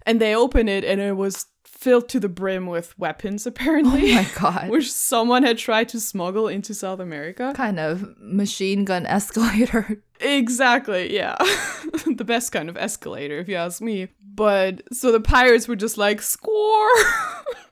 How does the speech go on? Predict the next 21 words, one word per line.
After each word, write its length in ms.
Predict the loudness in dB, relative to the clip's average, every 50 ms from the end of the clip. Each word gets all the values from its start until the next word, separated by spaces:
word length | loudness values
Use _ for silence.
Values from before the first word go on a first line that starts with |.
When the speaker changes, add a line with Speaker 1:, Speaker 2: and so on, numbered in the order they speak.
| _ _ _ _ _ _ -14
Speaker 1:
And 120 | -12 -12 -12 -12 -12
took 340 | -8 -6 -6 -6 -6 -6 -6
the 100 | -4 -4
machine 580 | -2 -4 -4 -4 -6 -4 -2 -2 0 0 0 0
guns, 300 | -2 -2 -4 -4 -4 -2
like, 160 | -2 -2 -4
took 180 | -4 -8 -10 -6
the 100 | -6 -4
weapons 440 | -4 -4 -6 -6 -8 -8 -8 -6 -6
with 220 | -6 -6 -6 -6
them. 260 | -6 -6 -4 -4 -4 -4 -6
Speaker 2:
Wow. 760 | -8 -10 -8 -8 -6 -6 -6 -6 -6 -6 -6 -8 -8 -6 -4
Speaker 1:
And 120 | -2 0
then 240 | 0 0 0 -2 -2
she 180 | -4 -4 -2 -2
also, 760 | 0 0 0 -2 -4 -6 -8 -8 -6 -6 -6 -6 -8 -12 -14 _ -4
and 240 | -2 0 2 4 4
I 120 | 4 4
was 140 | 4 2 0
just 200 | -4 -6 -6 -4
like 360 | -2 0 0 0 -2 -4 -10